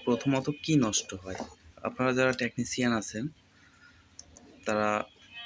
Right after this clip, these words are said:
আহ, হঠাৎ করে মনে করেন যে এই ধরনের আইসি দেখছেন, এই ধরনের আইসি, এই আইসিটা নষ্ট হয়ে গেছে। আ-, আপনারা হঠাৎ করেই দেখেন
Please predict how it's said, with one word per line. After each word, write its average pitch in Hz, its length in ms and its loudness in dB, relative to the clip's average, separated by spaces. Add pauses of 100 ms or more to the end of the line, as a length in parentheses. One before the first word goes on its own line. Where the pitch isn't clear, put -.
(480)
আহ, - 280 -8
হঠাৎ 110 320 -2
করে 113 180 0
মনে 107 260 0
করেন 104 320 -2 (640)
যে 98 200 -4 (420)
এই 101 140 -6
ধরনের 104 380 -4
আইসি 101 480 -2
দেখছেন, 101 460 -4 (300)
এই 104 120 -8
ধরনের 101 300 -4
আইসি, 101 460 -2 (960)
এই 156 160 6
আইসিটা 123 340 4
নষ্ট 101 340 0
হয়ে 98 180 -4
গেছে। 95 240 -10 (1800)
আ-, - 200 -6
আপনারা - 360 2 (220)
হঠাৎ 160 380 0
করেই 170 220 2
দেখেন 135 340 2